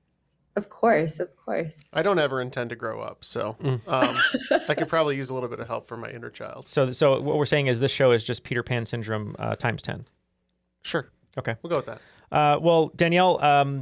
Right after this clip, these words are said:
Speaker 4: we talked a little bit about your team name today and who you were gonna choose. So do you wanna tell us the, the story behind the team name and who you're gonna partner with today?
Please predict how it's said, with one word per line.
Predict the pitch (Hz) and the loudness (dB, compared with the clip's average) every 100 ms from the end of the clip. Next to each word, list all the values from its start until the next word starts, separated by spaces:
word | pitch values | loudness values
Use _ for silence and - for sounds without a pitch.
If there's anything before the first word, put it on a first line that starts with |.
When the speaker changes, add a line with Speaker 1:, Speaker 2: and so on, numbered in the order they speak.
| 120 | -4
Speaker 4:
we | 147 | -4
talked | 156 185 185 | 0 0 2
a | |
little | 180 | 2
bit | 170 | 4
about | 139 139 131 | 4 4 2
your | 147 131 | 0 -4
team | - 190 175 | -2 0 2
name | 143 131 | 2 0
today | - 123 123 | 0 2 4
and | 123 | 2
who | 117 156 | 0 0
you | 139 | 0
were | |
gonna | 123 123 | 0 -4
choose. | - - 147 123 120 | -4 -2 0 -2 -4
So | - 139 123 | 0 4 4
do | |
you | 135 | 4
wanna | 147 | 2
tell | 131 147 | 2 0
us | 147 - | 0 0
the, | 147 131 | 2 4
the | 127 | 2
story | - 143 143 | 0 4 4
behind | 139 131 135 | 4 0 0
the | |
team | 123 147 | -2 -2
name | 143 131 | -2 -2
and | |
who | 113 | -2
you're | 135 131 | 0 0
gonna | 123 | 0
partner | 135 131 | 0 0
with | 143 | -2
today? | - 147 175 | -4 -4 -6